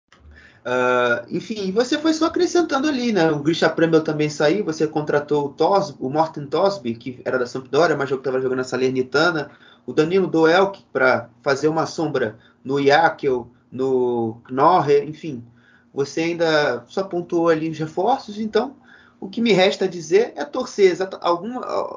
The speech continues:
torcer na evolução de alguns jogadores que vieram, é, no último ano, né, e que ficaram um pouquinho abaixo.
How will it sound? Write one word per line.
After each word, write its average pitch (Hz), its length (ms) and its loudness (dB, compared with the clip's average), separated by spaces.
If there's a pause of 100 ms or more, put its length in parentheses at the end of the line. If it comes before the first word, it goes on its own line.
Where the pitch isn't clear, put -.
(160)
torcer 202 260 2
na 196 80 0
evolução 180 400 -2
de 170 60 -4
alguns 190 340 -8
jogadores 175 500 0
que 170 120 -10
vieram, 143 520 2 (500)
é, 123 120 -4
no 135 120 -4
último 160 320 0
ano, 190 240 0
né, 151 140 0
e 147 40 -6
que - 100 -14
ficaram 156 340 0
um 151 40 -8
pouquinho 156 380 -8
abaixo. 139 520 0